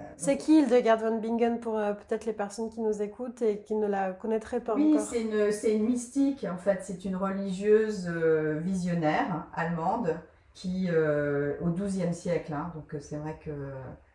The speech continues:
Speaker 2: elle, elle connaissait les secrets de la sexualité et des bienfaits de la, de, de l'énergie, euh, sur, euh, sur sa santé. Et donc elle, elle a, elle a dessiné, enfin elle a créé en fait pour moi ce que j'appelle la première planche, euh,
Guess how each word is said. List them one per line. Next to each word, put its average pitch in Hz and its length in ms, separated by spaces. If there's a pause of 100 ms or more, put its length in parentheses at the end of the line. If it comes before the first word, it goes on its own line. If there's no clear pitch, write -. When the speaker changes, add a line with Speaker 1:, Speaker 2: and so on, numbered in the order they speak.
(140)
Speaker 2:
elle, 202 200
elle 151 160
connaissait 151 480
les 143 120
secrets - 520 (240)
de 156 80
la 151 120
sexualité 147 1160
et 139 180 (300)
des 139 140
bienfaits 151 440
de 156 60
la, 139 380 (340)
de, 143 180
de 151 140
l'énergie, 156 880
euh, 143 80
sur, 147 320
euh, 147 100
sur 143 200
sa 151 160
santé. 175 680 (1000)
Et 147 40
donc 170 220
elle, 143 220
elle 160 180
a, 143 480
elle 156 160
a 147 80
dessiné, 190 760
enfin 160 180
elle 147 80
a - 20
créé 196 460
en 151 80
fait 170 400
pour 151 120
moi 185 200
ce 180 100
que 151 100
j'appelle 151 300
la 139 80
première 165 400
planche, - 560
euh, 135 180